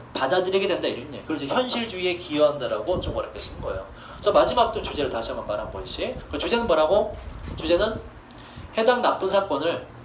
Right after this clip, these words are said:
주변 사람과 계속 이야기하다 보면 그거를 현실에 가깝게 받아들이게 된다. 잊어버리지 않고 받아들이게 된다. 그 지문의 주제가 돼요.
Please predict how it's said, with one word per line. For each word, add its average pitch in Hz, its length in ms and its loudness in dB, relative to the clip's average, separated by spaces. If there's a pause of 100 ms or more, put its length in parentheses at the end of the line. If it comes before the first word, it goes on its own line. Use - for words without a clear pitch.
(240)
주변 208 300 4
사람과 196 440 4
계속 196 480 2
이야기하다 180 640 4
보면 208 500 4 (280)
그거를 196 500 4 (200)
현실에 214 460 0
가깝게 135 420 -2
받아들이게 147 480 0
된다. 101 300 -6 (440)
잊어버리지 151 460 2
않고 143 280 -2
받아들이게 127 460 -2
된다. 110 400 -6 (140)
그 113 60 -12
지문의 113 380 -8
주제가 101 320 -12
돼요. - 120 -16